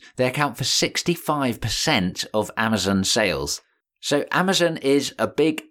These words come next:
channel with a really loyal customer base. And I think from a retail perspective, why wouldn't you want to be in the mix right there?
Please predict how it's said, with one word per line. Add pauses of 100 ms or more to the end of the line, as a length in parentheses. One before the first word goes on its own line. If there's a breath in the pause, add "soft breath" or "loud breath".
channel
with
a
really
loyal
customer
base. (300)
And
I
think
from
a
retail
perspective, (380)
why
wouldn't
you
want
to
be
in
the
mix
right
there?